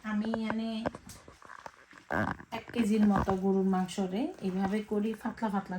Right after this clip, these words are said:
করি, একদম পাতলা পাতলা করি কাটি লইছি। এই যে দেখেন এইভাবে পাতলা পাতলা করি কাটছি। এখন আমি ডিম হইছে আপনার কি বলে জানি রসুন বাড়া, আদা বাড়া, বেশি না, আদার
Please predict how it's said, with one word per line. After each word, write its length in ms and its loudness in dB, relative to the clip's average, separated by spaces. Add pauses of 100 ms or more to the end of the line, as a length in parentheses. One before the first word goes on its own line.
করি, 200 -4 (840)
একদম 300 0
পাতলা 280 -2
পাতলা 300 -4
করি 240 -8
কাটি 300 -2
লইছি। 320 -6 (220)
এই 100 -8
যে 140 -14
দেখেন 260 -10 (280)
এইভাবে 340 -4 (600)
পাতলা 280 -6
পাতলা 300 -8
করি 240 -8
কাটছি। 440 -6 (200)
এখন 160 -6 (100)
আমি 120 0 (100)
ডিম 160 2 (120)
হইছে 300 -6 (840)
আপনার 360 -2
কি 80 -4 (100)
বলে 220 2 (100)
জানি 320 2 (1900)
রসুন 260 2 (120)
বাড়া, 240 -2 (1400)
আদা 180 0 (100)
বাড়া, 240 -6 (320)
বেশি 340 2
না, 80 -4 (200)
আদার 220 -4